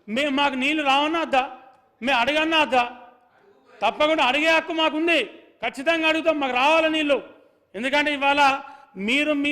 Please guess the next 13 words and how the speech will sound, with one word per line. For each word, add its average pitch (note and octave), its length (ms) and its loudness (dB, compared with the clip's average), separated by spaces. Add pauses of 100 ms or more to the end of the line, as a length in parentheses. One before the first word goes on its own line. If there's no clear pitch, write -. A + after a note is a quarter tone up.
(140)
ప్రభుత్వం C#4+ 460 -2
ఉండి, C#4+ 200 -2 (680)
మీకు C4+ 300 -4 (100)
అధికారం C#4+ 420 0
ఉండి, D4+ 220 -2 (540)
మీరు B3 180 -4
ఎక్కడ B3 220 -2
తీసుకుపోయారు D4+ 540 0
నీళ్ళు? D#4 220 0 (400)
మెదక్ C4+ 340 -2 (100)
జిల్లా C#4 260 0
తీసుకుపోయారు. G3 540 -10 (340)
మెదక్ C#4+ 360 -2